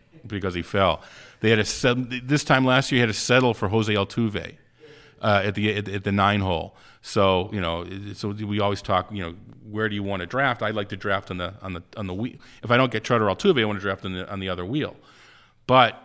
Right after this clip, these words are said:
I'm gonna lose my opportunity because by the time you get to fifteen, you know, Goldschmidt's already gone. You know, you're drafting, quote, at value. So this is something to be said for drafting tenth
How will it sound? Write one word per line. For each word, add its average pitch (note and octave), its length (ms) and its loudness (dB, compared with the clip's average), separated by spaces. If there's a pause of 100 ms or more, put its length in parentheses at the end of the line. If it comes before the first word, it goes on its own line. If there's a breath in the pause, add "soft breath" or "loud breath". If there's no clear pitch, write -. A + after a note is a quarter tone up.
(140)
I'm A2 120 -2
gonna A#2 120 2
lose A#2 160 2
my A2 180 2
opportunity B2 540 0
because C3 400 -2
by C3 120 -2
the - 40 -8
time D3 140 0
you B2 60 -2
get A#2 140 -4
to A2+ 80 -4
fifteen, B2 720 -2 (760 soft breath)
you B2 80 0
know, G2 100 -2
Goldschmidt's A#2+ 500 -2
already A2 220 2
gone. G2 420 2
You G2+ 60 -2
know, F2+ 100 -2
you're F#2 160 -4
drafting, F#2+ 500 -2
quote, F#2+ 320 -4
at F2 180 -2
value. G2 420 0 (320 soft breath)
So G2 220 0 (140)
this G#2 160 -8
is - 60 -16
something F#2+ 260 -8
to G2 60 -4
be F#2+ 80 -6
said A#2 360 -2
for F#2 80 -10
drafting A#2 400 -2
tenth - 500 -6